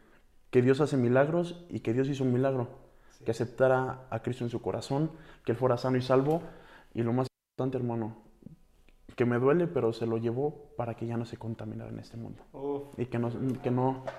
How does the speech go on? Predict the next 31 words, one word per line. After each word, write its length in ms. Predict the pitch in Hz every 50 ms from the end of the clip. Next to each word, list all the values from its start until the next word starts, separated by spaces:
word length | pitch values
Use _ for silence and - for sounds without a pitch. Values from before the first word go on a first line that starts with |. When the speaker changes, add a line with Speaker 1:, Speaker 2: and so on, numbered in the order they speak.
| - - - - - -
Speaker 1:
que 120 | - 123 117
no, 300 | 120 123 127 131 131 135
Speaker 2:
Se 60 | -
Speaker 1:
que 60 | 135 127
Speaker 2:
lo 100 | 139 151
Speaker 1:
no 40 | 151
Speaker 2:
llevó 120 | 151 170 165
de 60 | 175
Speaker 1:
sufriera, 300 | 165 165 175 180 170 151
Speaker 2:
ese 80 | 147
Speaker 1:
¿no? 80 | 156 165 196
Speaker 2:
lado, 100 | - - 165
oye. 240 | 170 170 185 156
Speaker 1:
Y 80 | 135 131
la 140 | 135 135 139 151
neta, 340 | - 170 156 151 147 131 - -
agradezco 380 | 117 117 117 123 123 127 - 131
a 80 | 127 127
todo. 240 | 123 120 117 113 117 - -
Agradezco 380 | 120 113 117 120 123 - - 127
a 40 | 120
Dios 240 | 120 127 127 127
por, 220 | - - 110 107 - - - - - -
por 140 | - 113 117
estar 240 | 113 113 - 131 127
aquí, 220 | 131 127 - 127 - - - - - -
estar 260 | - - - 127 123 127
vivo. 200 | 127 127 123 127 - - - - - - - - _ _ _ _ _ _ -
Speaker 2:
Fíjate 280 | 156 170 - 214 208
que 100 | - 202
antes 460 | 175 175 170 190 214 - - - -